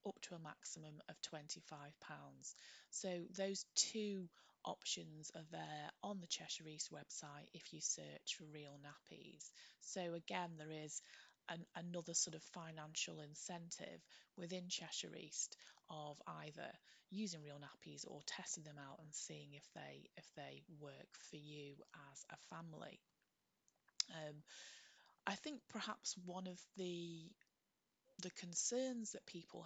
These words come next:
have about real nappies is the amount of time that they take in comparison to a disposable nappy. And in, in real terms,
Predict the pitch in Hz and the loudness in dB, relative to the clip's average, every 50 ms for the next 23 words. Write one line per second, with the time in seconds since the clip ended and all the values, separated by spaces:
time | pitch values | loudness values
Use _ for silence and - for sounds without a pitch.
0 | 160 - 160 156 143 143 143 147 - - - 156 - 196 208 226 220 - - 185 | -4 -4 -4 -4 -4 -4 -6 -8 -6 -6 -6 2 4 4 6 6 4 2 0 -2
1 | 170 170 160 156 - 151 - - - 165 156 151 151 - 160 - - - _ - | -2 -2 -4 -6 -6 -8 -10 -10 -10 -8 -8 -6 -6 -4 -4 -4 -6 -6 _ -4
2 | 180 165 160 - - 185 175 165 165 160 156 160 160 - - 165 - - - - | -2 0 0 0 0 0 0 0 0 -2 -2 -2 0 -2 -2 -2 0 -2 -2 0
3 | - 175 170 165 160 160 160 165 165 160 - - - - - - - - _ - | 0 -2 -4 -2 -4 -4 -4 -6 -6 -8 -10 -12 -14 -14 -14 -14 -16 -14 _ -6
4 | 165 151 151 - - - 156 151 156 - - - 170 156 156 151 - 175 165 165 | -2 -2 -2 -2 -2 -2 -4 -4 -2 -2 0 0 0 -2 -4 -6 -6 -8 -8 -8
5 | - 170 165 - - 165 160 156 151 - - - 156 156 160 - - 170 160 156 | -8 -8 -6 -6 -4 -4 -4 0 0 0 0 0 -4 -6 -4 -4 -2 -2 -2 -4
6 | - 151 - - - 208 202 214 214 202 - 180 - 160 147 147 147 151 - - | 0 2 2 2 4 4 4 4 4 2 0 -2 -4 -6 -8 -6 -8 -10 -12 -12
7 | - - - 156 - - - - - - - - - - - - - - - - | -12 -10 -8 -8 -8 -10 -14 -16 -16 -14 -14 -14 -14 -16 -16 -18 -18 -20 -20 -20
8 | _ _ - - _ _ 202 208 220 226 226 220 - - 240 226 226 233 262 294 | _ _ -20 -20 _ _ 4 4 6 6 4 4 4 4 4 4 6 6 6 6
9 | 302 277 254 - - - 196 180 175 170 170 - - | 4 4 4 2 2 2 2 0 0 0 0 -2 -2